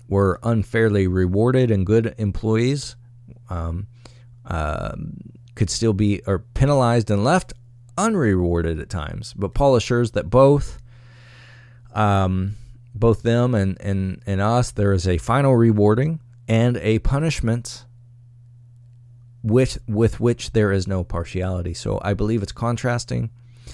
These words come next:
um, and, and, and that, that, that the judgment comes no matter what, but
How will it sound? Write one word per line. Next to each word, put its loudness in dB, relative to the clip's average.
um, -4
and, -10
and, -10
and -8
that, 2
that, -6
that -4
the -6
judgment 2
comes 0
no 0
matter 0
what, 4
but -2